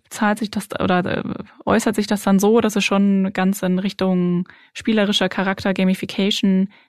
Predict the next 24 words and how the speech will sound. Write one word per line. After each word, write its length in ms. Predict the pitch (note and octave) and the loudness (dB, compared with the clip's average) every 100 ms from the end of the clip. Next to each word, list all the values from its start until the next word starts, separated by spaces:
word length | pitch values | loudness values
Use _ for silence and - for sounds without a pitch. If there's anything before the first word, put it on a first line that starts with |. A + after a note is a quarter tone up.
| _ | _
geht 400 | - G3+ A#3 A#3+ | -2 2 2 2
und 260 | - F#3+ F#3+ | 2 2 2
sie 140 | F#3 | 2
eigentlich 340 | F#3 F#3+ G3 - | 0 0 0 -2
viel 220 | G3+ A3 | 0 0
zu 140 | A3 | -2
viel 480 | F#3+ G3 F#3+ F#3+ F#3+ - _ - | -4 0 0 0 -2 -6 _ -8
handeln, 460 | - G#3+ G#3+ G#3 | 0 2 4 4
was 160 | F#3+ F#3+ | 2 0
für 120 | F#3+ | -2
Privatanleger, 920 | F#3 F#3+ F#3+ F3+ G3 F#3 F#3 F#3 F3+ | -2 -2 0 0 2 2 0 0 0
den 200 | F3+ F3 | 0 -2
typischen 320 | F3 A#3+ A3 - | -2 -2 -2 -2
Privatanleger 600 | G3+ G3 G3 F#3+ F#3+ F#3+ | -2 -2 0 0 0 0
eigentlich 180 | F#3+ | 0
immer 120 | A3 G3+ | 2 2
eine 120 | F#3 | 0
schlechte 500 | - G3 - F#3 F#3 - - - - | -2 -6 -2 0 -2 -6 -20 -20 -4
Idee 380 | F#3+ G#3 B3 | -2 2 4
ist. 400 | B3 G#3 B3 - _ - - | 4 2 0 -6 _ -20 -20
Gleichzeitig 640 | - G3 G3+ - G3+ G3+ - | -4 -2 0 0 -2 -2 -4
verdienen 400 | F#3+ G#3 A3+ G#3+ | -4 2 2 2
die 120 | F3+ | 2
Anbieter 680 | G3 A3 A3+ A#3+ A3 A3 | 0 0 0 0 0 0